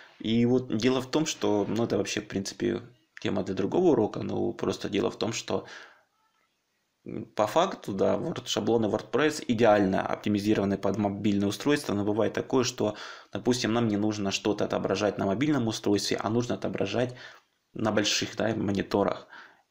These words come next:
И стоит задача всегда на определённых разрешениях экрана скрыть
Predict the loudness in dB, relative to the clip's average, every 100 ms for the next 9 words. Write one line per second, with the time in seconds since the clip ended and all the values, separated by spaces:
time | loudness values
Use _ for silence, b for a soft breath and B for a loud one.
0 | -2 0 2 2 4 4 4 0 -2 -4
1 | -4 -2 0 0 0 -2 -4 -4 -4 0
2 | 2 2 0 0 0 -2 -2 -2 -4 -4
3 | -2 0 0 -4 -8 B B B _ _
4 | _ _ _ -12 -6 0 0 0 -8